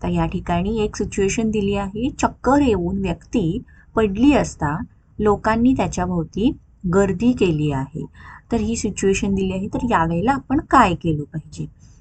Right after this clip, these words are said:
उत्तर बघा, "चक्कर येऊन पडलेल्या व्यक्तीभोवती कधीही गर्दी करू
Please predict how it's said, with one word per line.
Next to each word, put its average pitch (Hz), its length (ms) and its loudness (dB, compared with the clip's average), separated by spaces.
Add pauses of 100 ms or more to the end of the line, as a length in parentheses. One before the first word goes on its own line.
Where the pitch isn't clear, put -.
(280)
उत्तर 180 340 -4
बघा, 160 340 0 (480)
"चक्कर 294 360 0
येऊन 254 300 4
पडलेल्या 196 540 0
व्यक्तीभोवती 185 920 -2
कधीही 196 460 0
गर्दी 180 340 2
करू 180 420 0